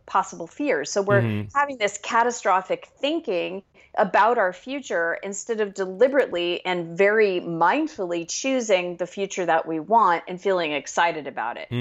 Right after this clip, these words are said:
Speaker 2: Mm.
Speaker 1: that's, that's the first aspect. And that future and that now is all based on the past, because if you have blockages in your past, if you've had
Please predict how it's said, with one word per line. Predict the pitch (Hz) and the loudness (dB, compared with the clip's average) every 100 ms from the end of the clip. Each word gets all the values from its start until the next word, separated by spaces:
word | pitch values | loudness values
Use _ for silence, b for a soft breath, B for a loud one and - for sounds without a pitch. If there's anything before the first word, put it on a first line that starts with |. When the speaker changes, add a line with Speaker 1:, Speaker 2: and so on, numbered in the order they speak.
| 123 117 107 | -2 0 0
Speaker 2:
Mm. | |
Speaker 1:
that's, | 247 320 - _ - | 0 -2 -8 _ 0
that's | 214 294 - | 2 2 0
the | 196 | -8
first | - 196 196 151 | -4 -4 -2 -6
aspect. | 110 - - - - _ _ _ _ _ _ 220 | -8 -10 -12 -12 -14 _ _ _ _ _ _ 0
And | 233 220 | 2 4
that | 262 269 - | 2 2 -4
future | 240 277 403 - 131 85 190 220 _ 196 | -8 -4 -4 -4 -8 -6 -8 -10 _ -2
and | 214 208 | -2 2
that | 185 - 190 | 2 2 -2
now | 202 196 175 190 - | 0 2 0 -4 -6
is | 196 190 - | -8 -8 -4
all | 196 196 196 214 - _ - | 0 2 2 0 -6 _ -2
based | 196 320 - 151 | 0 0 -2 -4
on | 151 165 | -4 -6
the | |
past, | 185 - 302 - - - - | -6 0 2 2 0 -10 -12
because | 208 220 220 | -6 -4 -4
if | 214 214 | -8 -4
you | 196 | -6
have | - 254 277 254 196 190 b b b | -4 0 4 4 4 -2 b b b
blockages | 180 175 180 233 269 226 226 202 | -6 2 4 4 2 0 -2 -4
in | 190 | -6
your | 175 | -6
past, | 175 175 139 - 156 | -4 0 0 -2 -12
if | 175 | -10
you've | 185 | -12
had | - 208 214 208 | -6 0 2 2